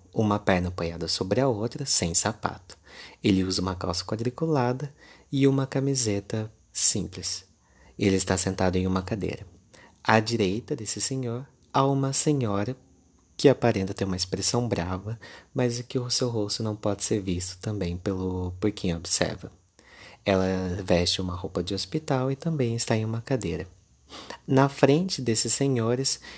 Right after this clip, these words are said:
está em uma mesinha uma televisão com a tela quebrada por um sapato que foi jogado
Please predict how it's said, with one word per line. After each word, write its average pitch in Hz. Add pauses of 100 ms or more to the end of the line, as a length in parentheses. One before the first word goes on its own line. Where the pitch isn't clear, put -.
(160)
está 104
em 98
uma 98
mesinha 117 (100)
uma 135
televisão 127
com -
a 123
tela 98
quebrada 90
por 101
um 101
sapato -
que -
foi -
jogado 80